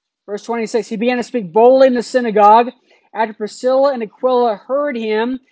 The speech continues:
they took him home and explained the way of God more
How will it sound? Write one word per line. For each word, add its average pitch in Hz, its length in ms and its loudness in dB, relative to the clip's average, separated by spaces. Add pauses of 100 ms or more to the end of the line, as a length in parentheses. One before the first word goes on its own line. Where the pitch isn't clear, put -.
(200)
they 214 160 -2
took 247 260 -6
him 233 140 -2
home 240 600 -2 (280)
and 220 160 -4
explained 254 880 -6
the 254 80 4
way 254 360 2
of 233 180 -4
God 226 480 2
more 220 420 -6